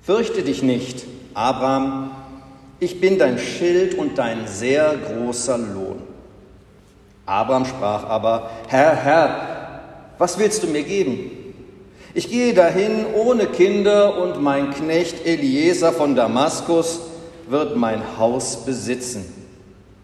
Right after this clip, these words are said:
Und Abraham sprach: „Mir hast du keine Nachkommen gegeben. Und siehe, einer aus meinem Haus wird mein Erbe sein.“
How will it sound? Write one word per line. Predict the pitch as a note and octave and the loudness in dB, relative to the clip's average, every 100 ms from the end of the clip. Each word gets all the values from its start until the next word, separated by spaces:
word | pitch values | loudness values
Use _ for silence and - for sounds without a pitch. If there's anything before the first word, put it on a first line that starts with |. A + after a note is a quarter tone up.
| - - - _ - - | -20 -20 -20 _ -20 -18
Und | G2+ | -8
Abraham | G2+ A2+ C#3 C3+ | -2 0 0 0
sprach: | - A#2 A#2+ - - - - - - - - - - - - - | -4 -4 -4 -4 -12 -18 -20 -20 -20 -20 -20 -20 -20 -20 -14 -2
„Mir | C3 | 0
hast | D3 - - | 2 0 -2
du | E3+ - | -4 -4
keine | D#3+ E3+ G3+ | -2 0 2
Nachkommen | E3 D3 F#3 - E3+ D3 B2+ | 0 0 0 0 0 2 2
gegeben. | A#2 G2+ A#2 A2+ G2+ - - - - - - - - | 0 -2 -4 -4 -8 -12 -16 -18 -20 -20 -20 -20 -8
Und | D3+ C#3 | -4 -2
siehe, | E3 G#3 G#3+ - - - - - - - | 0 4 4 2 -4 -10 -14 -16 -20 -8
einer | C3 D3+ G3 G3 G3 F#3 | 0 2 4 6 6 6
aus | E3+ D#3+ | 2 2
meinem | E3 D#3 B2 A2+ | 2 2 0 2
Haus | A2+ C#3+ E3 - - | 4 4 2 -4 -6
wird | D#3 D#3 D3+ | -4 -4 -2
mein | D#3 D#3+ - | -2 -2 -6
Erbe | A#2 A#2 G#2 G2+ | -4 -2 -2 -6
sein.“ | - F#2 - | -6 -8 -8